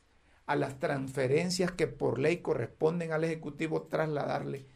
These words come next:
a las alcaldías municipales. Juramentó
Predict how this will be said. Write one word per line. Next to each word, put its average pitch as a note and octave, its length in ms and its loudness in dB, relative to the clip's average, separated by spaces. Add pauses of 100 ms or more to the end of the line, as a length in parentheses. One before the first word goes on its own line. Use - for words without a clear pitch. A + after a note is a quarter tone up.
(400)
a - 80 0
las B2 160 0
alcaldías A#2+ 460 -2
municipales. - 600 -6 (2750)
Juramentó D3+ 920 12